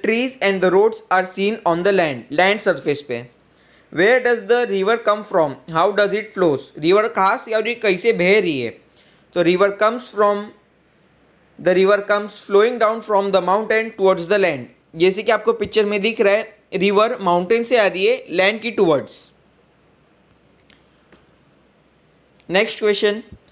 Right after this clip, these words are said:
"Where is the aeroplane?" जैसे कि सभी को पता ही है एरोप्लेन तो आसमान में ही उड़ेगा,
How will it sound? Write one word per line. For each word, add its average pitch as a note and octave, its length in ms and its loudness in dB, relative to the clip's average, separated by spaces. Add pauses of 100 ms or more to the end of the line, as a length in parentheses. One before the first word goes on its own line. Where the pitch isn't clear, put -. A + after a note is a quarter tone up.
(280)
"Where G#3+ 400 2
is F3 220 -2
the A3 220 4
aeroplane?" D#3+ 500 0 (260)
जैसे F3 300 0
कि G3+ 280 -4
सभी F#3+ 280 0
को G3+ 140 2
पता F#3+ 240 2
ही G3 200 2
है F#3 280 -4 (120)
एरोप्लेन F3+ 420 2
तो F#3+ 100 0
आसमान F3+ 360 0
में F#3+ 100 2
ही G3 60 4
उड़ेगा, F3 560 0